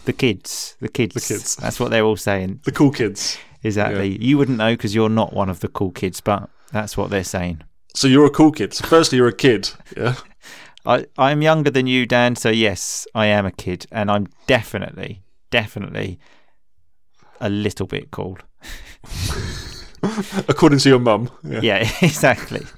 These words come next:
Speaker 1: She's always, she's always told me I'm cool and that's all that matters, okay?
Speaker 2: Yeah.
Speaker 1: Um, anyway, how do we usually start the show?
Speaker 2: With a review.
Speaker 1: Do you think we have a review?
Speaker 2: Um, yes.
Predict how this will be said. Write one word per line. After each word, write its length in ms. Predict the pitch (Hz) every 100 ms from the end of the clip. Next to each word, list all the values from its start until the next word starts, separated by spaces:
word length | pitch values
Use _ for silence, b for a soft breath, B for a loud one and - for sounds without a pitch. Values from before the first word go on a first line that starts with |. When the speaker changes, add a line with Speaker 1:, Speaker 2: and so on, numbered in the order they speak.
| - B B
Speaker 1:
She's 240 | - 139 143
always, 400 | 160 151 143 131
she's 160 | 139
always 260 | 135 139 135
told 240 | 143 131
me 60 | 123
I'm 180 | 120 120
cool 340 | - 117 113
and 160 | 110 107
that's 240 | 107 101
all 220 | 110 107 110
that 120 | 107
matters, 600 | 104 98 - 104 - -
okay? 380 | - 101 - - - B B B B B B
Speaker 2:
Yeah. 200 | 110 127
Speaker 1:
Um, 140 | 135 135 -
anyway, 280 | 156 143 101
how 320 | - 160 165
do 140 | 160
we 100 | 151
usually 280 | 151 147 143
start 300 | - 147 143
the 60 | 120
show? 300 | - 90 80 - _ _
Speaker 2:
With 140 | 120
a 40 | 117
review. 380 | 117 113 113 - - _ _ -
Speaker 1:
Do 100 | 131
you 160 | 131
think 260 | 120 127 117
we 80 | 117
have 280 | 117 123 113
a 180 | 95
review? 320 | 90 85 98 90 - _ _
Speaker 2:
Um, 960 | - 131 135 139 139 139 139 139 135 135
yes. 440 | 131 95 - -